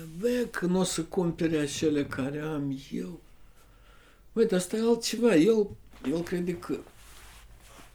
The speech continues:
carte se ține, carte pe copii nu se ține numai pe text, știi? Ea se ține și pe imagine. Și imaginea aceea, noi chiar când, când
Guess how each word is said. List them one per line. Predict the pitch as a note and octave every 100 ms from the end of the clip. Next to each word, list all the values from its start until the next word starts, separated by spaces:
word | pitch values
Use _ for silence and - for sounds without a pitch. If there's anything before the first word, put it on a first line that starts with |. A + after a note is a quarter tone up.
| - - - - - - -
carte | B2 B2 -
se | A#2 - -
ține, | B2 B2+ A#2+ -
carte | - E3 - F3
pe | E3
copii | - D3+ F#3
nu | F3 F3+
se | - -
ține | G3+ F3+
numai | F3 D#3+ C3 A2+
pe | - -
text, | F#2+ F2+ - - - -
știi? | - - C#3 C#3
Ea | C#3+
se | C#3 -
ține | - F3 F#3
și | F3 -
pe | G3
imagine. | G3+ G3 F#3 C3 A2 F#2+ A2+ - _ - - - - _ - - - - - -
Și | - G#2+
imaginea | D3 G3 F#3 F#3+ F#3
aceea, | - D3+ F3+ F#3 - - - _ _ _ _
noi | - A#2 D3
chiar | D3+ - D3
când, | - C3+ C#3+ C3+
când | C#3+ D3